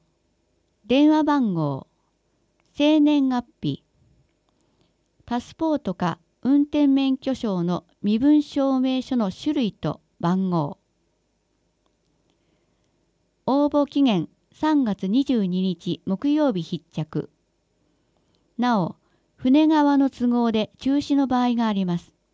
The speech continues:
詳しいことは、室蘭市公安部総務課振興係。住所、郵便番号零五一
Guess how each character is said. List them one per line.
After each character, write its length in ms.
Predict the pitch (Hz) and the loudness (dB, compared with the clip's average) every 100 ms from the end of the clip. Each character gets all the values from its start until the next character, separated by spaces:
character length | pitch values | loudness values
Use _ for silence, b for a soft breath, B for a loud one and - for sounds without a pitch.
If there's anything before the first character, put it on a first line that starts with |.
| _ _ _ _ _ _ _ _ _ _ _ _ _ - | _ _ _ _ _ _ _ _ _ _ _ _ _ -6
詳 240 | 262 277 | -2 -2
し 220 | - 254 | -2 -4
い 20 | |
こ 140 | 220 185 | -4 -4
と 160 | 190 | -2
は、 180 | 175 170 277 _ _ _ _ _ _ _ | -2 -4 -8 _ _ _ _ _ _ _
室 280 | - 247 294 | -2 2 2
蘭 260 | 311 294 247 | 2 2 -2
市 320 | - 170 - _ _ _ | -2 -4 -6 _ _ _
公 340 | - 285 294 294 | -4 0 2 2
安 220 | 285 214 | 0 0
部 180 | 170 - | -4 -8
総 380 | - 262 277 277 | -6 -2 0 2
務 140 | 262 | 0
課 220 | 247 233 - | 0 -4 -6
振 300 | - 262 277 | -6 0 0
興 240 | - 277 247 | 0 -2 0
係。 480 | 247 214 156 - _ _ _ _ _ _ _ _ _ _ | -2 -2 -4 -6 _ _ _ _ _ _ _ _ _ _
住 240 | - 254 233 | -4 -2 -2
所、 300 | - 160 - _ _ _ _ _ _ _ - | -4 -6 -6 _ _ _ _ _ _ _ -4
郵 220 | 254 311 | 0 4
便 260 | 294 294 277 | 4 4 4
番 300 | 269 233 180 | 0 0 -2
号 280 | 160 147 _ _ _ | -2 -4 _ _ _
零 320 | 202 302 320 | -2 0 0
五 320 | 302 294 240 - | 0 0 0 -2
一 400 | 175 - 156 | -6 -6 -8